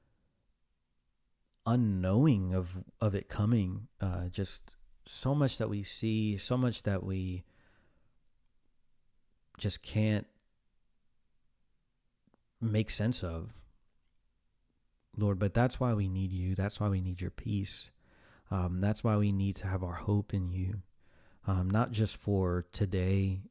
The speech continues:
not just for tomorrow, Lord, but for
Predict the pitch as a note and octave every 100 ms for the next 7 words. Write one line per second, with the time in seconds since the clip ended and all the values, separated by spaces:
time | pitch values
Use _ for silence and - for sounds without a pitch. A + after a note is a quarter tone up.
0 | _ - G#2 G#2 F#2 F#2 - - F#2 F2
1 | E2+ E2 - _ _ _ - G#2 F#2 G2
2 | G2+ F#2 F2+ F#2 F2+ F#2+ - _ - -